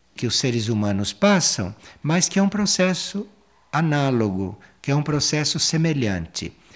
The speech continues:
É o processo que dentro do reino mineral e do reino vegetal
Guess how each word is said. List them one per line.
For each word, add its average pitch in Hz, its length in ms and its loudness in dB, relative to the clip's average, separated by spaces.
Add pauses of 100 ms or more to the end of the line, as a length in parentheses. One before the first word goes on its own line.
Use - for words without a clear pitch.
(340)
É 156 100 6
o 196 60 6
processo 175 760 0
que - 140 -6
dentro 135 480 0
do 123 140 0
reino 170 280 2
mineral 135 560 0
e 107 60 -2
do 131 160 -2
reino 104 320 -2
vegetal 156 760 0